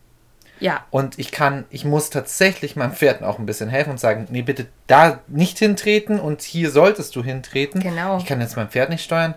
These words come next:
Speaker 2: Ja, was tue ich denn dann? Also ich kann meistens nicht immer abschätzen, was für Herausforderungen im Gelände kommen.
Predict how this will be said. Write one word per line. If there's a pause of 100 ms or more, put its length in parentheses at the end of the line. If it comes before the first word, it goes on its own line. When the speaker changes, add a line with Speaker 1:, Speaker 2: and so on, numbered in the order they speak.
(320)
Speaker 2:
Ja,
was
tue
ich
denn
dann? (920)
Also
ich
kann
meistens (360)
nicht
immer
abschätzen,
was
für
Herausforderungen
im
Gelände
kommen.